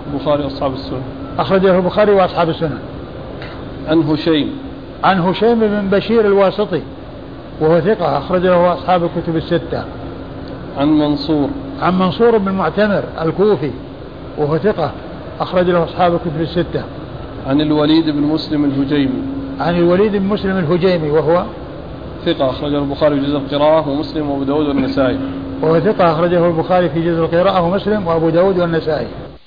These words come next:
Speaker 1: بكر بن عمر الناجي، بن عمرو الناجي.
Speaker 2: واسمه بكر بن عمر، بن عمرو الناجي، وهو
Speaker 1: ثقة.
Speaker 2: ثقة أخرج له
Speaker 1: أصحاب الكتب.
Speaker 2: أخرج له أصحاب الكتب الستة، وهو مشهور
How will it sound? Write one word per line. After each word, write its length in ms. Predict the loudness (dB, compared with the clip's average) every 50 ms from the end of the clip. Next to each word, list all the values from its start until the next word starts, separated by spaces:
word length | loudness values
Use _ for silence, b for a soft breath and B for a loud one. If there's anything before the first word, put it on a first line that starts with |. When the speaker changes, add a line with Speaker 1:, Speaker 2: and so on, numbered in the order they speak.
| -14 -4 0
Speaker 1:
بكر 300 | 0 0 2 2 2 4
بن 140 | 4 4 2
عمر 340 | 4 4 4 4 4 4 2 0 -4 0 2
الناجي، 320 | 4 4 4 4 4 2 0 -2 0
بن 100 | 0 0
عمرو 320 | 2 2 2 2 2 0 -2 -4 -2
الناجي. 460 | 0 0 2 2 2 2 2 0 -4 -6 -6 -8 -8 -6 -4 -2
Speaker 2:
واسمه 360 | 0 0 2 4 4 4 6
بكر 320 | 6 6 4 4 4 4 4
بن 140 | 4 2
عمر، 360 | 2 2 4 4 4 4 4 4
بن 140 | 4 4
عمرو 280 | 4 4 4 4 4 2
الناجي، 520 | 2 2 2 4 4 4 4 2 2 0 0 -4 -8 -10 -10 -10 -10 -10 -8 -2 2
وهو 100 | 4 4
Speaker 1:
ثقة. 140 | 6 6 4
Speaker 2:
ثقة 400 | 4 2 2 4 4 4 4 4
أخرج 260 | 4 4 2 4 6
له 340 | 6 6 6 6 4 2 0
Speaker 1:
أصحاب 260 | -2 0 2 4 4 4
الكتب. 320 | 2 0 -2 -4 -4 -4 -6 -8 -8 -8 -8 -8 -4 -2
Speaker 2:
أخرج 260 | -2 0 2 4 4 6
له 140 | 6 4
أصحاب 300 | 4 2 2 2 2 2
الكتب 220 | 2 0 -2 -2 -2
الستة، 400 | -2 0 0 0 2 4 4 6
وهو 100 | 6 6
مشهور 520 | 4 4 2 2 4 4 4 6 4 2